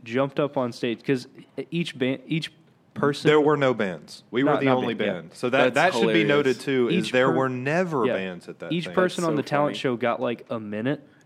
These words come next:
Speaker 3: Yeah.
Speaker 1: So we just, like, threw all our gear up there,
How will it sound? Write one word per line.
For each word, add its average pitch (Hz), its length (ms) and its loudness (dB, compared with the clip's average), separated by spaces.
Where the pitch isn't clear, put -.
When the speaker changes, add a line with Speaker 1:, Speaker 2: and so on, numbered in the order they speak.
Speaker 3:
Yeah. 120 320 -2
Speaker 1:
So 156 180 0
we 156 160 0
just, 190 220 0
like, 143 280 -2
threw 175 680 2
all 165 160 0
our 156 160 0
gear 131 400 -2
up 147 160 -4
there, 175 360 0